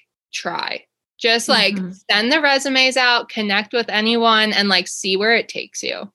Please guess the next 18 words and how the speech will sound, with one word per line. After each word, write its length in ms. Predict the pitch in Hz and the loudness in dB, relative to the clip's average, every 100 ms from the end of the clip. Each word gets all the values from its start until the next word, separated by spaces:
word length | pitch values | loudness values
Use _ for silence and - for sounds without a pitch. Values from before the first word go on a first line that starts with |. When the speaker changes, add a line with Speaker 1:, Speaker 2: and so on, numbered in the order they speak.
| _ _ _ _ _ _ _ _ _ _ - | _ _ _ _ _ _ _ _ _ _ -4
Speaker 2:
That's 220 | 214 214 | -2 0
amazing. 680 | 294 202 214 185 - 180 190 _ _ _ _ - | 0 2 0 -2 -4 -6 -10 _ _ _ _ -2
I 80 | |
Speaker 1:
Yeah. 160 | 202 208 | 2 2
Speaker 2:
love 120 | 202 | 2
that. 360 | 180 73 90 - 214 - | 0 -2 -4 -8 -14 -2
I'm, 100 | 233 | 2
like, 180 | 285 277 | 2 2
cheering 340 | - 220 220 | 2 2 2
for 140 | 220 202 | 2 2
our, 280 | 185 185 - | 2 0 -2
for 100 | 208 | -2
our 100 | 190 | -2
Cancer 360 | 190 196 202 165 | -2 -4 -2 -2
babies. 500 | 160 151 196 247 - | -2 0 0 0 0
<laughs> 60 | 381 - - - - - _ _ _ | -2 -2 -10 -14 -18 -20 _ _ _
Speaker 1:
When 240 | 254 294 | 0 2
I 160 | 339 | 2